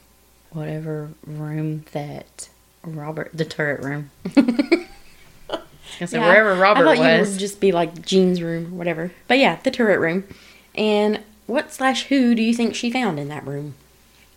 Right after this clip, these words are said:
Speaker 1: Robert.
Speaker 2: Robert.
Speaker 1: Mm-hmm.
Speaker 2: Freaking Robert.
Speaker 1: So
Speaker 2: Um,
Speaker 1: there's no, sorry, I'm
Speaker 2: you're good.
Speaker 1: interrupting you again. Is there no story of William Geyser in the house and Robert?
Speaker 2: Not that I seen in the documentary.
Speaker 1: Hmm.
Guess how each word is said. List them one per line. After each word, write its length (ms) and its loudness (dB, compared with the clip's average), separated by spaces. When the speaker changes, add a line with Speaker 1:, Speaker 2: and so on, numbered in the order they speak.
Speaker 1:
Robert. 600 -10
Speaker 2:
Robert. 720 -6
Speaker 1:
Mm-hmm. 720 -10
Speaker 2:
Freaking 520 -6
Robert. 440 -6
Speaker 1:
So 200 6
Speaker 2:
Um, 60 8
Speaker 1:
there's 220 6
no, 460 0
sorry, 320 -8
I'm 100 0
Speaker 2:
you're 80 4
good. 80 -2
Speaker 1:
interrupting 380 -6
you 80 -8
again. 240 -8
Is 240 -2
there 260 0
no 340 -2
story 480 -2
of 300 -4
William 380 2
Geyser 440 2
in 180 4
the 60 2
house 380 -4
and 140 -4
Robert? 500 -8
Speaker 2:
Not 600 -2
that 160 -2
I 140 -4
seen 320 2
in 100 0
the 60 -2
documentary. 500 -6
Speaker 1:
Hmm. 300 -8